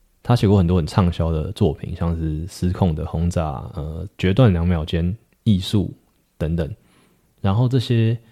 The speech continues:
书其实应该也有很多说书节目有讲过，可能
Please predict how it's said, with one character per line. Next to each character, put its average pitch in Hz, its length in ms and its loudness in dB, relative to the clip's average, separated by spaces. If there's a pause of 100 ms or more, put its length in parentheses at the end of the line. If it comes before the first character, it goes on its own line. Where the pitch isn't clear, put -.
(360)
书 - 320 2
其 101 120 0
实 85 480 0 (460)
应 110 140 4
该 107 200 4
也 87 440 2
有 90 100 2
很 98 100 4
多 90 140 0
说 92 160 -2
书 95 100 2
节 87 120 -6
目 85 100 0
有 87 60 0
讲 85 200 -6
过， 80 140 -6
可 85 160 -6
能 87 260 -2